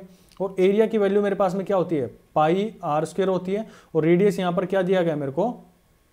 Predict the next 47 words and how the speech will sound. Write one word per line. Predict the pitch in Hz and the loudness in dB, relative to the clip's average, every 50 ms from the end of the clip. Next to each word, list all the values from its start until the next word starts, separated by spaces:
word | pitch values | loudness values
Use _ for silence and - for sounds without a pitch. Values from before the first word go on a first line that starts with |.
| _ _ _ _ _ - - _ 147 | _ _ _ _ _ -20 -20 _ -16
स्क्वायर | - - - 175 175 175 | -12 -2 0 2 2 4
दिया | 175 190 190 | 2 2 2
गया | 180 185 190 | 0 -2 -4
है, | 196 208 - - - _ _ _ _ _ _ - | -6 -8 -12 -16 -20 _ _ _ _ _ _ 0
ए | 175 170 180 | 2 2 4
दिया | 170 196 196 185 | 4 4 2 2
गया | 190 196 | 0 -2
है, | 190 202 208 | -4 -4 -6
तो | - 185 | -8 -6
इसका | - 175 175 180 196 | -6 -6 -2 -2 -4
पूरा | 180 180 190 190 202 196 | -2 0 0 2 2 2
स्क्वायर | 196 185 208 190 185 | 0 0 -2 -2 0
करेंगे | 190 190 185 190 196 196 | 0 -2 -2 -2 -4 -4
तो | 180 190 190 | -2 -2 -2
ये | 165 180 | 0 0
मेरे | 180 175 170 170 | 0 0 -2 0
पास | 170 165 160 175 | 0 -2 -2 -2
में | 170 | -4
निकल | 165 170 170 160 | -2 -2 -2 -2
के | 156 165 165 | -2 0 -2
आएगा | 156 156 160 196 208 180 - 180 | -2 0 -2 -4 -6 -6 -4 0
ए | 175 165 156 | 0 0 0
फ़ोर। | 165 - 147 123 95 - - - - - - _ | 0 -2 -4 -4 -4 -10 -16 -20 -20 -20 -12 _
तो | - 180 | 0 2
यानी | 175 175 175 175 185 | 4 4 4 2 2
कि | 180 202 220 | 0 0 0
मेरे | 202 196 190 | 0 2 0
पास | 190 196 196 180 185 | 2 0 -2 -2 -2
में | 202 170 | -4 -4
हीट | 135 175 190 220 190 165 | 0 0 0 0 0 0
है | 151 165 | -2 0
वो | 180 196 190 | -2 -2 -2
किसके | - 196 175 180 208 | -4 -6 -4 -2 -2
ऊपर | 185 170 196 | -2 -2 -2
में | 196 196 180 | -4 -2 -2
डिपेंड | 196 190 190 185 180 | -2 -2 -2 -4 -4
कर | 170 180 165 | -2 -2 -2
रही | 156 151 151 | -2 -2 -2
है? | 156 | -2
वो | 160 185 196 190 196 | -2 -2 -2 0 2
ए | 190 202 | 2 2
फ़ोर | 196 196 - 180 190 190 | 2 2 0 0 0 0
पर | 190 214 | 0 0
डिपेंड | 190 190 180 196 190 190 185 | -2 -2 -2 -2 -4 -4 -2
कर | 196 190 | -2 -2
रही | 185 185 180 185 | 0 0 -2 -2
है, | 208 226 240 | -2 -4 -4